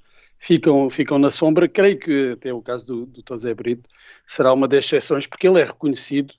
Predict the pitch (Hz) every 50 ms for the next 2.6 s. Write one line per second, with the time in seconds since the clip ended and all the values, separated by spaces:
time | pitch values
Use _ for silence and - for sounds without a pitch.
0 | _ _ - - - 233 180 139 120 - - 139 139 127 - - _ - - -
1 | 107 135 123 110 - - 123 117 113 113 113 107 104 107 107 110 110 - 113 117
2 | - _ _ _ _ _ _ - - - 156 131